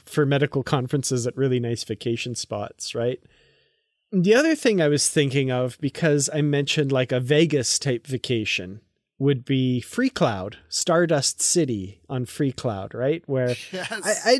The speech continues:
Speaker 1: I, I don't know, it seems like a little bit of a libertarian type place, which is not really my scene, but I feel like there's some pretty cool bars and some pretty cool stuff to check out there if you're into a more kind of cosmopolitan type setting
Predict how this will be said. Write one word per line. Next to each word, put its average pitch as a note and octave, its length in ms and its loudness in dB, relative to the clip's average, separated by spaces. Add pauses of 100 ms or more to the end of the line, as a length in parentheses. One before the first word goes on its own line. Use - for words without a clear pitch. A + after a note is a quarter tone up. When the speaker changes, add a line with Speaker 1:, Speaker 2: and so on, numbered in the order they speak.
(260)
Speaker 1:
I, A3+ 60 2
I B3+ 40 4
don't C4+ 160 0
know, A#3+ 100 4
it A3 140 4
seems C4 420 2
like A#3+ 160 2
a A#3 40 6
little G#3 300 6
bit F3+ 140 4
of E3 120 4
a D#3+ 60 6
libertarian D#3 1040 4
type D#3 320 0
place, D3 460 2
which D3 160 -4
is C3+ 140 -2
not D#3+ 220 -2
really D3 320 4
my C#3+ 240 2
scene, C#3+ 680 0
but B2+ 280 -2 (500)
I D4 40 -4
feel F#4+ 240 2
like F#4 160 2
there's C#4+ 160 2
some F#3+ 160 2
pretty E3 260 4
cool D#3+ 320 4
bars C3+ 580 2
and C3+ 140 -2
some C#3 160 -6
pretty C#3 220 -2
cool B2+ 320 0
stuff - 400 -2
to C#3+ 100 -6
check - 280 -2
out B2+ 200 -2
there A#2+ 200 2
if A#2+ 160 -4
you're C3 120 0
into B2 400 0
a B2 60 2
more B2+ 360 0 (380)
kind E3+ 160 4
of D3+ 100 0
cosmopolitan D3 1120 2
type A#2 300 -6
setting A2 500 -4